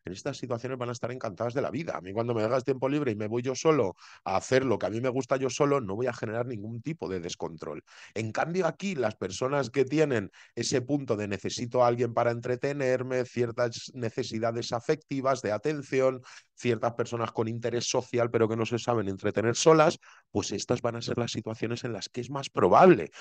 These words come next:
que aparezcan conductas desafiantes. Pero una persona, como digo, que le gusta entretenerse girando cosas,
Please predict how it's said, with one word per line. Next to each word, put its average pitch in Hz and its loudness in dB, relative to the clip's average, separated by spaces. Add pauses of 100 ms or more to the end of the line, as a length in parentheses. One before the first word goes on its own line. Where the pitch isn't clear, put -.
(140)
que - 0
aparezcan 92 2
conductas 90 -2
desafiantes. 80 -4 (300)
Pero 214 4
una 220 2
persona, 160 4
como 135 4
digo, 135 4
que 120 0
le 110 2
gusta 120 0
entretenerse 127 2
girando 123 4
cosas, 143 0